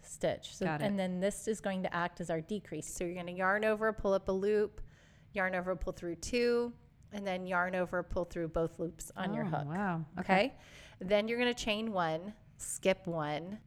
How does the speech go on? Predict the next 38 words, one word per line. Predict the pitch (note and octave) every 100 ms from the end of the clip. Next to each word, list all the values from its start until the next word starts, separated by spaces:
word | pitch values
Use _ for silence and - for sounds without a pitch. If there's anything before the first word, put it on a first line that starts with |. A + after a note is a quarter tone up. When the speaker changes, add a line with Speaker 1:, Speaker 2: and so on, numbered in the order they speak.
| -
Speaker 1:
yarn, | F3+ F3 F#3
and | F#3+ F#3+ F#3
then | E3+ E3
do | F3+ F3+
a |
double. | F3 D#3+ D3+ D3+ G#3 - - -
Chain | - - F#3+ G3+ G3
one, | F3+ F3 G3
skip | - - - G#3 G3+ F#3
one, | F3 E3+ E3+ F#3+ - - -
do | G3 F3
a |
double, | E3 E3 D#3 F3 E3+ A3 - - - - -
chain | - F#3+ G#3 A#3
one. | G#3+ F#3 E3+ F3+ G#3 - - - -
Now | F#3 G3+
we're | C4
at | G#3+ -
the | G3+
top | - G#3+ G3+ A3+ -
of | G3 F#3+ F3
the | F#3
f-, | E3+ - - -
of | G3 F3+ E3
the | F3
five | - - F3 E3+ F3 F3+ F3+ -
crochets | G3 F3+ F#3 E3+ F3
that | F#3
we | F#3 F3+
did | F#3
in | F3+
the | F3
row | F3 F3+
before | E3+ - F3+ E3+ F#3 B3+ -
Speaker 2:
Mm-hmm. | G3+ F3+ E3 F#3
Speaker 1:
that | G3 F3
were | F3+ F3+
in | - F#3+ F#3 F3+ F#3